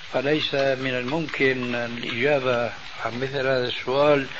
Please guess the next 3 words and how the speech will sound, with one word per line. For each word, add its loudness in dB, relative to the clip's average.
في 0
دقائق 2
معدودات، 4